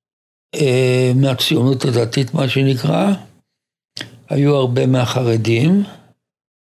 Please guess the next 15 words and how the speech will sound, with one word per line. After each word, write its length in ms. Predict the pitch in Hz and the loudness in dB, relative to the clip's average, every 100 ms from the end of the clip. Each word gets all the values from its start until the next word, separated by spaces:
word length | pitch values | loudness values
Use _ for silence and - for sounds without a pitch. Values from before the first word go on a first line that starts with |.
| _ _ _ _ - | _ _ _ _ -4
אה, 340 | 170 110 147 139 | 0 2 2 0
חילונים 760 | - 180 151 151 151 180 160 | -2 0 2 2 2 2 0
כמעט, 680 | 156 147 135 190 160 135 - - - | -2 0 0 0 0 -2 -4 -10 -8
כמעט 580 | - 156 196 160 135 - | -2 0 2 0 -2 -2
לא 220 | 135 - | 0 0
היו, 320 | 123 117 90 | 0 0 0
היו 260 | 85 87 76 | 2 2 0
גם 180 | 80 69 65 67 - _ _ _ _ _ _ - | 0 0 0 -4 -8 _ _ _ _ _ _ -12
כמה 260 | - 87 143 | -4 -2 0
משפחות 600 | 131 120 - 113 151 135 | 0 -2 -4 -4 -4 -4
חילוניות, 760 | - 151 143 151 160 190 180 170 | -2 -2 0 2 2 0 -2 -2
אבל 200 | 151 151 | -2 -4
כמעט 420 | - - 71 - | -2 -2 -2 -2
לא 180 | - 85 | -2 -2
היו, 340 | 85 87 95 | 0 0 0